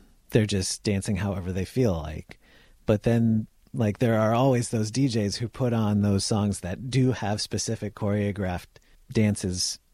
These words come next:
to them, and that is always one of the most popular things for getting people on the dance floor, because people are like, "Oh, now I know exactly what to do." Or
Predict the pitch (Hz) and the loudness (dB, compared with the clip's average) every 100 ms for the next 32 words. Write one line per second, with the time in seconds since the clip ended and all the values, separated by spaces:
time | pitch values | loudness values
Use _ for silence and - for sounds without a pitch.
0 | _ _ - - 160 120 98 92 95 - | _ _ -2 6 6 8 4 2 0 -2
1 | 107 107 101 107 120 - - 131 120 - | 0 2 2 2 0 -6 -4 -2 -2 -4
2 | - 127 117 113 107 - 110 113 107 107 | -4 0 2 2 -2 -4 -2 0 2 2
3 | 104 98 - 104 - 98 95 90 101 90 | 2 0 -2 -4 -2 0 0 0 0 0
4 | 90 87 - - - - - - - - | 0 -2 -8 -16 -20 -20 -20 -20 -20 -20
5 | - 123 110 98 95 104 - 90 90 87 | -4 -2 2 0 0 -2 0 0 0 0
6 | 110 113 - 90 85 85 92 107 90 - | 0 0 -2 -2 -2 -2 -4 -4 -6 -8
7 | - 113 104 92 90 90 90 - 123 110 | -8 -4 0 0 2 0 -2 2 2 4
8 | 110 120 123 113 117 107 98 113 - 107 | 4 4 4 4 4 2 2 0 0 2
9 | 107 - 113 101 87 82 98 110 _ - | 0 0 -2 0 -2 -2 -6 -10 _ -20
10 | _ _ _ _ _ 117 87 90 90 90 | _ _ _ _ _ -2 2 2 2 0